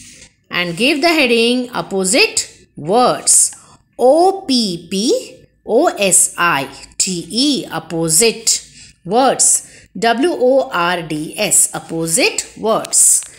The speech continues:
Now, before writing the opposite words, uh, what do you mean, uh, tell me, what do you mean by opposite words? Opposite words means such words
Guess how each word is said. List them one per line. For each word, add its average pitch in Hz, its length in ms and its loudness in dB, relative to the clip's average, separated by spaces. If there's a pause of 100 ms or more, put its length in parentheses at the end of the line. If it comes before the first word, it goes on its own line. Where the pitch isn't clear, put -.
(260)
Now, 220 240 -4
before 240 380 -4
writing 285 400 -2
the 277 80 0
opposite 220 680 -4
words, 185 640 -2 (1600)
uh, 220 380 -2
what 254 260 2
do 349 60 2
you 349 60 4
mean, 320 280 0
uh, 226 320 0
tell 320 220 4
me, 254 300 2
what 247 200 0
do 311 80 0
you 330 60 2
mean 302 80 2
by 294 140 4
opposite 240 440 2
words? - 680 0 (1080)
Opposite 302 500 0
words 170 460 0
means 220 200 0
such 320 380 2
words - 600 0